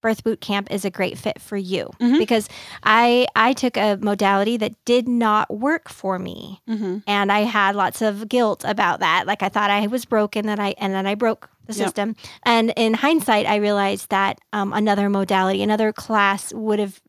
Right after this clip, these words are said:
Speaker 1: fit with my psyche better. And so the whole purpose of this is just to show the options, that you don't have to just stick with your mother's hospital birth
Speaker 2: Right.
Speaker 1: class.
Speaker 2: Mm-hmm.
Speaker 1: <laughs> You can, you can. So,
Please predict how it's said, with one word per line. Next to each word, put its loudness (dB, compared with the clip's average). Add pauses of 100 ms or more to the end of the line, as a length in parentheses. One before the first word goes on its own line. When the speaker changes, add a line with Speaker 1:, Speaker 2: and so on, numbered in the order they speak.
(100)
Speaker 1:
fit 0
with -4
my -2 (280)
psyche -2
better. 0
And -2
so 2
the 4
whole 6
purpose -2
of -6
this -8
is -10
just -8
to -4 (580)
show 4
the 2
options, -2 (100)
that -6
you -4
don't 0
have -4
to -10
just -10
stick -6
with -8 (100)
your -8
mother's -2 (220)
hospital -6
birth -2
Speaker 2:
Right. -6
Speaker 1:
class. 4
Speaker 2:
Mm-hmm. 0
Speaker 1:
<laughs> -8
You 0
can, -4
you -12
can. -4 (260)
So, 4